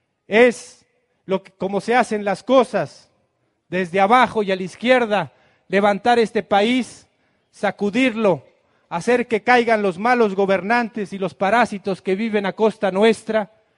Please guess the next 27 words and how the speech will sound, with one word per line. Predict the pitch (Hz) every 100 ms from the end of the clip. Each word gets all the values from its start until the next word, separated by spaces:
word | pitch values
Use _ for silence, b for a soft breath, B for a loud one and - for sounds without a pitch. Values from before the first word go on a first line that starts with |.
| _ -
y | 180
volver | 175 196 202 220
entonces | 202 - 233 220 - 185 - - _ _ _
sobre | - 180 214
ese | 214 202
país | 190 196 185 202
nuevo | 220 214 208 151 b b b
a | 160
levantar | 175 185 185 208 202
algo | 202 185 175
digno | 208 190 190 143 - _ _ _ _ _
para | - 180 175
todos, | - 233 220 185 - _ _ _ _ _ _ _ -
para | 165 180
los | 180 -
hombres, | 233 226 214 190 - _ _ _
las | - 180
mujeres, | 175 170 214 233 220 190 - _ _ _ _ -
los | 180 165
niños | 226 226 208 175 - _ _ _ _ -
y | 180
los | 180
ancianos, | 175 160 196 220 214 196 - _ _ _ _ _ _
sin | _ 226
importar | 233 190 202 - 233 202
su | 202
color, | - 190 214 233 202